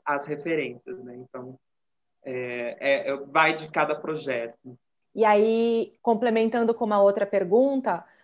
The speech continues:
Speaker 2: se você, em algum momento, recorre à história da arte ou à história da moda pra te ajudar na criação?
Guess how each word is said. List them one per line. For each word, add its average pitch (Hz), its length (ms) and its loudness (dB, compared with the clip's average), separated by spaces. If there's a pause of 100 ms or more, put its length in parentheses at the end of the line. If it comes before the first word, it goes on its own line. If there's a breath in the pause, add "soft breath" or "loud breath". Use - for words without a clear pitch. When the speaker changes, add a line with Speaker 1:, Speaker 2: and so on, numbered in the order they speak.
(220 soft breath)
Speaker 2:
se - 220 0
você, 220 1000 4 (100)
em 220 160 0
algum 214 280 4
momento, 240 560 2
recorre 220 760 4
à 190 240 4
história 202 400 2
da 190 80 2
arte 208 420 2
ou 214 120 0
à 220 60 2
história 208 360 2
da 196 160 4
moda 196 320 2
pra 208 160 0
te 208 140 -2
ajudar 202 360 2
na 185 100 -8
criação? 180 580 -6